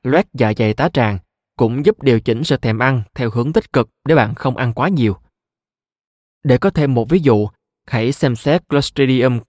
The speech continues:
difficile, một chủng vi khuẩn có thể dẫn đến nhiễm trùng nguy hiểm đến tính mạng nếu chúng phát triển quá mức.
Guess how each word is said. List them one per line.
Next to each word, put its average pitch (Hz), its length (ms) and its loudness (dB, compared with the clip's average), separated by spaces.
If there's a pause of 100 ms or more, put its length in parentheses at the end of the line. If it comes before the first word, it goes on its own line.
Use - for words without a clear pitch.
difficile, 139 520 0 (480)
một 135 200 0 (120)
chủng 135 240 0
vi 170 160 2
khuẩn 120 280 -2
có 196 100 -2
thể 135 160 -2
dẫn 120 260 -2
đến 135 200 0
nhiễm 135 200 0
trùng 107 260 0
nguy 135 140 4
hiểm 117 220 0
đến 151 120 0
tính 170 160 0
mạng 110 280 0 (340)
nếu 127 320 4
chúng 139 180 0
phát 190 200 -4
triển 113 160 -2
quá 120 180 -2
mức. 180 180 2